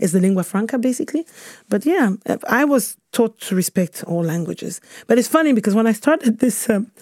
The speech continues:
research, I believed in bounded languages. I'm a translator by training. So when you're a translator, you translate from English into French.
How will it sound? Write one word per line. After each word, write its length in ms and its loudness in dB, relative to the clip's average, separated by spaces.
research, 600 2
I 100 4
believed 360 4
in 160 4
bounded 300 2
languages. 520 -2
I'm 240 2
a 80 0
translator 600 -2
by 320 -8
training. 340 -8
So 280 -8
when 140 4
you're 100 4
a 60 0
translator, 580 0
you 100 2
translate 460 0
from 160 -6
English 320 0
into 200 0
French. 440 -12